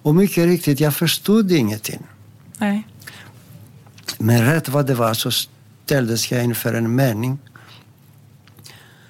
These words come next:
Speaker 1: som helt enkelt var som jag hade svalt en bomb.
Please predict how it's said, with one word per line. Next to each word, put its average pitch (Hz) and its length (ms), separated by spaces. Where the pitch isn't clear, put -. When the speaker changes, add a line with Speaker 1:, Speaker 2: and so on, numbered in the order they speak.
Speaker 1:
som 135 260
helt 160 300
enkelt 135 560
var 139 360
som 139 240
jag 135 100
hade 131 300
svalt 127 460
en 139 240
bomb. - 400